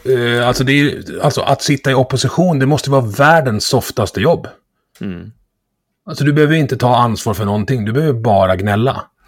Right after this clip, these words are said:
Speaker 1: Och komma med, komma med, eh, skuggbudgetar som du aldrig kommer behöva genomföra. Men ändå kan du stå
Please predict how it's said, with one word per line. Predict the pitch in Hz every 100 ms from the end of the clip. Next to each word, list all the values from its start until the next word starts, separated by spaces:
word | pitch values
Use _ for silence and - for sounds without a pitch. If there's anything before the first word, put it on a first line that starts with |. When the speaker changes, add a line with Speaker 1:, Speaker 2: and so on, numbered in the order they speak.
| _ - -
Speaker 1:
Och | 113 - -
komma | - 104 104
med, | 104 101 98 - _ -
komma | 110 101 104
med, | 101 95 95 92 - 98 92 87 76
eh, | -
skuggbudgetar | - - - 147 98 87 85 101 135 135 127 - 82
som | - 95
du | 95
aldrig | 110 98 92 104 101 -
kommer | - 98
behöva | 95 95
genomföra. | 98 95 92 - 127 131
Men | 107 107
ändå | 123 104 107 156
kan | 160 151
du |
stå | 117 - 143 135